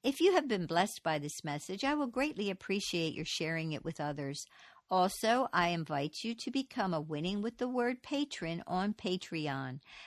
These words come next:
As a patron, you will enjoy special benefits only for patrons. Just go to patreon dot com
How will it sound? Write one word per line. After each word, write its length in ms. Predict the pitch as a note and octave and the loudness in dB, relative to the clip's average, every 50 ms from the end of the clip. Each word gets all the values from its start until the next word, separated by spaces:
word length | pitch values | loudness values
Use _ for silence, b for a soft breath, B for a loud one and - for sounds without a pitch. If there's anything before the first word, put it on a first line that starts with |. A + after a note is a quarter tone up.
| B B | B B
As 260 | - C3+ D3+ D#3 D#3+ - | 0 0 0 0 0 -2
a 40 | F3 | -4
patron, 640 | - - - F3 F3+ F#3 - - A#3 A#3 A#3 A#3 A3 | -2 0 0 0 0 0 -2 -4 -2 -2 -2 -2 -2
you 180 | C#3 F#3 G3 F3+ | -2 0 0 0
will 140 | F#3+ G#3 G#3 | 0 0 -2
enjoy 360 | G#3 G3+ F3+ - E3 D3+ D#3 | -2 -2 -2 -2 -2 -2 -2
special 520 | D#3 - - - - A3+ C4+ C4+ - D4 | -4 -6 -4 -2 0 0 0 0 0 -2
benefits 680 | C#4+ C4 A#3+ A#3+ A3 F#3+ F3+ - - C3+ C#3 - - - - | -2 2 2 2 4 2 0 -2 -4 -6 -6 -6 -8 -6 0
only 360 | - G3+ A3+ A3+ A3+ A#3 A#3+ | 2 4 4 4 2 0 0
for 200 | A3 - - G#3 | -2 -2 -4 -4
patrons. 720 | G#3 - - D#3+ D3+ D3 - - C3+ A#2+ - - - - - B B B B B B B B | -4 -2 -4 -4 -4 -4 -6 -8 -8 -8 -8 -8 -10 -14 -18 B B B B B B B B
Just 380 | - - C4 D#4 D#4 - - - | 2 4 4 4 4 2 -6 -4
go 160 | - G3+ G3 F#3+ | 0 0 0 0
to 200 | - - E3 C#3 | 0 -4 -6 -6
patreon 800 | - - F3 D#3+ F3+ - - - A#3+ A#3+ A#3+ A#3 A#3 A#3+ B3 B3+ | -4 -2 0 0 0 -2 -2 -2 0 2 4 4 4 2 2 4
dot 280 | B3 B3+ D4 D#4 D4+ - | 4 4 4 2 0 -2
com 460 | - - E3 D#3+ D#3+ D#3 D#3 D#3 E3 | -4 -2 -2 0 0 -2 -2 -4 -6